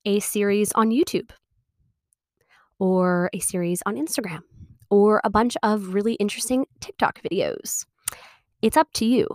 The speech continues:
but you should be creating something that flexes your actor muscles and contributes to you building your personal brand online. If this sounds totally scary to you and you don't know where to start,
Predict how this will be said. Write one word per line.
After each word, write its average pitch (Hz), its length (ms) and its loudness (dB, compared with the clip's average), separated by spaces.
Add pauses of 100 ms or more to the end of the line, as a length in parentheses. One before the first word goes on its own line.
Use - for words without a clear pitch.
(140)
but 240 80 2
you 262 160 6
should 311 180 0
be 302 120 6
creating 208 480 0
something 247 500 0 (340)
that 180 520 0 (200)
flexes 208 560 -2
your 185 180 -4
actor 226 340 2
muscles 285 520 4 (360)
and 208 520 4
contributes 208 760 0
to 220 100 -6
you 190 240 -2
building 214 680 0
your 180 240 -4
personal 220 680 0
brand 170 560 -2
online. 160 600 -8 (640)
If 185 180 0
this 233 220 4
sounds 240 400 6 (280)
totally 208 840 4
scary 202 460 0
to - 120 -4
you 262 200 2
and 214 120 0
you 180 60 0
don't 170 180 0
know 180 80 -2
where 180 140 0
to 180 60 -2
start, 170 600 -2